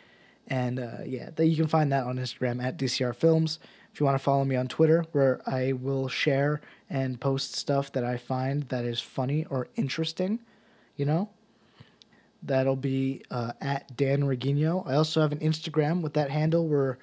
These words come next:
I rarely post, but when I do, I, I, I like to keep it to, like,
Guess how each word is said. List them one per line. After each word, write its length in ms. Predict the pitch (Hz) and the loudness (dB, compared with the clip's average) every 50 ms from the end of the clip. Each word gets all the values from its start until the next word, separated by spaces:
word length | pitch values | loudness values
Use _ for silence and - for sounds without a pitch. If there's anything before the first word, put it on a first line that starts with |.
| - - - - - _ | -16 -20 -20 -20 -14 _
I 200 | 143 139 135 113 113 - - - _ _ _ | 0 0 0 0 -2 -8 -18 -20 _ _ _
rarely 420 | 143 156 175 185 196 190 170 160 151 | 4 6 8 8 10 10 8 8 6
post, 420 | 151 - 143 139 143 139 - - | 6 4 4 4 4 4 2 0
but 120 | - 143 131 | 0 0 2
when 180 | 131 147 151 | 2 2 2
I 140 | 151 147 143 | 4 2 2
do, 300 | 135 135 135 135 135 131 | 4 4 6 6 6 4
I, 80 | 123 123 | 4 0
I, 180 | - 127 131 127 | 0 -2 -2 0
I 140 | 127 131 | 0 0
like 240 | 135 131 131 127 - | 0 0 0 -2 -4
to 80 | - 127 | -8 -10
keep 240 | - - 131 120 131 | -6 -6 -4 -4 -4
it 160 | 127 - - | -6 -4 -4
to, 80 | 139 | -4
like, 420 | 127 127 123 120 117 113 - - | -2 0 -2 -2 -2 -6 -10 -16